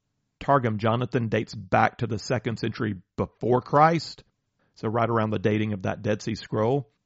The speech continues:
Brown writes, "Targum Jonathan interprets Isaiah fifty-three with reference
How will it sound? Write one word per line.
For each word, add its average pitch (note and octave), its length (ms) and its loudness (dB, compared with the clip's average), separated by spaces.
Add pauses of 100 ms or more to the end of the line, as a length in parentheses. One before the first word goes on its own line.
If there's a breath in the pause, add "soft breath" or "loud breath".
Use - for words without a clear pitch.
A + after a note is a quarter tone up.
(440)
Brown C3 280 8
writes, A2+ 420 2 (240)
"Targum E3 420 6
Jonathan A#2+ 480 2
interprets B2+ 560 0
Isaiah A2 320 0
fifty-three A2 460 -4
with G2+ 160 -4
reference A2 400 0